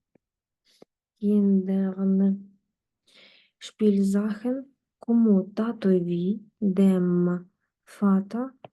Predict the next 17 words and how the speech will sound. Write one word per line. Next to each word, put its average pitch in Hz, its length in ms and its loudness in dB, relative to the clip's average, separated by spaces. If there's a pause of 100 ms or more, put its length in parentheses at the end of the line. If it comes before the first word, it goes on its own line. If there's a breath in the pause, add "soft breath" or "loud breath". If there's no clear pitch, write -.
(120)
Eine 190 920 2
Krawatte. 214 880 -6 (800 soft breath)
А 208 320 0 (140)
мамі, 196 760 0 (240)
der 185 760 -2
Mutter, 190 680 0 (480 soft breath)
eine 247 420 -4
Flasche 214 500 -8
Parfum. 196 580 -6
Пляшку 208 500 -6
з 208 60 -8
парфумами. 190 680 -4 (680 soft breath)
Діти, 208 800 2
хто? - 440 -6
Die 185 340 0
Kinder 214 440 2 (500 loud breath)
packen, 226 640 0